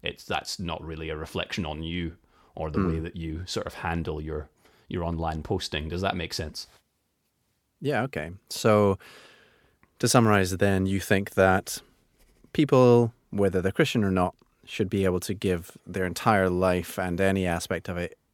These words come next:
Speaker 2: to social media if they so choose without fear of, uh,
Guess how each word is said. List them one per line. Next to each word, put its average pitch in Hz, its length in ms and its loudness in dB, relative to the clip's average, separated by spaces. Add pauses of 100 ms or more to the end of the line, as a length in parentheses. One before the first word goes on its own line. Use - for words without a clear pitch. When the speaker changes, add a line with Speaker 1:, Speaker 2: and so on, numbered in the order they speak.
(160)
Speaker 2:
to 131 180 -2
social 92 340 -6
media 90 340 -6 (180)
if 156 200 2
they 101 160 -2
so 95 200 -6
choose 85 600 -10 (280)
without 87 380 -6
fear 80 460 -6
of, 76 260 -10
uh, 76 220 -8